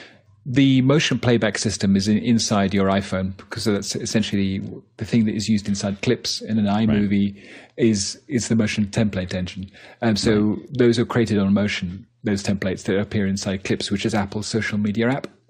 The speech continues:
Speaker 1: Um,
Speaker 2: So,
Speaker 1: so
Speaker 2: so to underline that, we're talking about Final Cut, but you could build things in Motion and then export them out and use them and send, give them to people to use in Clips.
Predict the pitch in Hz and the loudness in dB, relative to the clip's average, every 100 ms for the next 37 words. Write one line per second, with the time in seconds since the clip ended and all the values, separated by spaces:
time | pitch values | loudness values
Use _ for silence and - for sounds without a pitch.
0 | _ 127 113 113 117 120 - - - - | _ -2 0 0 -2 -4 -8 -18 -18 -20
1 | - 139 127 123 113 107 120 104 82 78 | -2 2 4 4 4 4 4 4 2 2
2 | 82 101 92 78 - 95 90 82 76 78 | 2 2 2 2 2 2 2 2 2 0
3 | 78 113 - 95 95 95 - 95 85 76 | 2 2 2 2 2 2 2 2 4 2
4 | 76 80 87 73 71 73 73 - 80 71 | 2 0 0 0 0 0 -2 0 0 2
5 | 67 65 62 - 69 71 76 69 62 - | 0 -2 -2 -2 0 0 -2 -4 -2 -4
6 | 69 - 87 - 90 85 82 73 73 69 | -2 -2 -2 2 2 4 2 2 0 0
7 | 65 67 67 60 - 67 - - | -2 -2 -4 -8 -6 -6 -6 -20